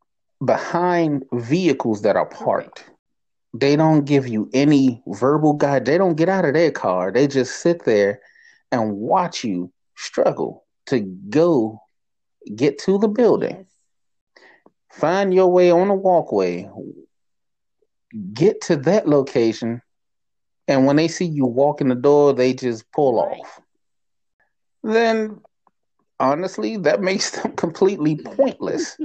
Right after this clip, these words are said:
Speaker 2: <laughs>
Speaker 1: because being legally blind, you need somebody to help you get to your destination. Your destination is not behind a vehicle. Your destination is not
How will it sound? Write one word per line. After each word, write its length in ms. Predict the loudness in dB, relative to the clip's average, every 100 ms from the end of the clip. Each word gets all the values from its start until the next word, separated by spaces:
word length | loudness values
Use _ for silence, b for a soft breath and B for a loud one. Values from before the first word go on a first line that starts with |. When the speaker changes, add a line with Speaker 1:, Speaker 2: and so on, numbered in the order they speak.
| -6
Speaker 2:
<laughs> 200 | -6 -6
Speaker 1:
because 560 | -4 0 2 2 0 -6 _ _ _ _ _ _ -12 -4
being 360 | -2 0 0 -2
legally 360 | -2 -2 -4 -2
blind, 580 | -2 2 2 2 0
you 120 | 0 0
need 260 | 0 0
somebody 720 | 0 0 2 2 4 4 2 0
to 280 | -6 -6 -8 -14
help 440 | -4 0 0 0 -6
you 380 | 0 0 0 -4 -10 -10 -8 -10 -14 -8
get 320 | 0 2 2 -6 _ _
to 180 | -2 0
your 260 | 4 4 2
destination. 1040 | 2 2 2 -2 0 2 0 -2 -8 -12 b b b -4
Your 200 | 0 0 0
destination 880 | -2 0 -2 0 0 0 -2 -6 -2
is 220 | 0 2
not 320 | 2 2 0
behind 500 | 0 0 0 2 2
a 60 | 0 -2
vehicle. 580 | -4 -2 -2 -4 -12 -4 -2
Your 140 | -2 0
destination 920 | 2 2 -2 -8 -4 -2 -4 -6 -10 b b b 0
is 240 | 0 0
not 640 | 0 2 4 4 4 0